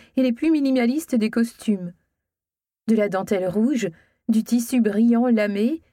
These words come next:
des jupes d'écolières et de cheerleaders avec des petits hauts courts. Le sol était joncé de chaussures de pétasse en cuir verni de toutes les couleurs,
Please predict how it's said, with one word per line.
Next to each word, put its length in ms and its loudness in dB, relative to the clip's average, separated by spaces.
des 160 4
jupes 200 0
d'écolières 540 0
et 60 0
de 140 2
cheerleaders 600 0
avec 240 0
des 140 0
petits 360 -2
hauts 80 0
courts. 440 -2
Le 100 4
sol 260 0
était 260 -2
joncé 500 0
de 140 2
chaussures 480 -2
de 80 0
pétasse 480 -2
en 80 -2
cuir 340 0
verni 380 0
de 100 -2
toutes 260 -2
les 160 -2
couleurs, 420 0